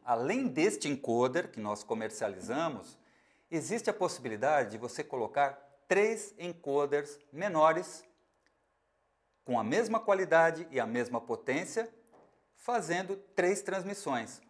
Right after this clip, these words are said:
Com que vantagem? Se você tem um encoder fazendo três streamings e ele dá qualquer inconveniente, você perde as três transmissões, mesmo que momentaneamente.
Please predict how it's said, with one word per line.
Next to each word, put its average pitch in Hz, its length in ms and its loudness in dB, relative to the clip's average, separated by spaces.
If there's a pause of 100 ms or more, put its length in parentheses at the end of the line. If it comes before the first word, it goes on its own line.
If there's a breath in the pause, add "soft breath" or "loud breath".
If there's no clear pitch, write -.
(200)
Com 240 380 0 (180)
que 285 160 -2
vantagem? 110 760 2
Se - 100 -20
você 117 220 -6
tem 165 260 -4 (400)
um 262 260 0
encoder 156 640 2 (360)
fazendo 123 360 -2
três 156 380 0
streamings 110 680 -8 (280)
e 123 80 -6
ele 147 120 -4
dá 147 220 4
qualquer 160 460 -2
inconveniente, 135 1120 -2 (440)
você 139 220 -10
perde 170 380 2
as - 80 -8
três 147 240 -6
transmissões, 170 760 -8
mesmo 160 320 0
que - 80 -10
momentaneamente. 165 1040 -4